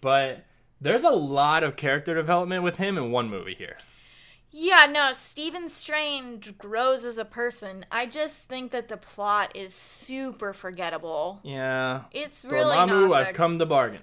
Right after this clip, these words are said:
Speaker 2: Yeah, that's funny and all. Um,
Speaker 1: Dormammu.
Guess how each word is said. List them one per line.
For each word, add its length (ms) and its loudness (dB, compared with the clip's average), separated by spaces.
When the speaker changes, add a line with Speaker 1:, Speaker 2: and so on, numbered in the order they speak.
Speaker 2:
Yeah, 160 -6
that's 380 -2
funny 640 -6
and 180 -8
all. 500 2
Um, 600 -12
Speaker 1:
Dormammu. 540 -4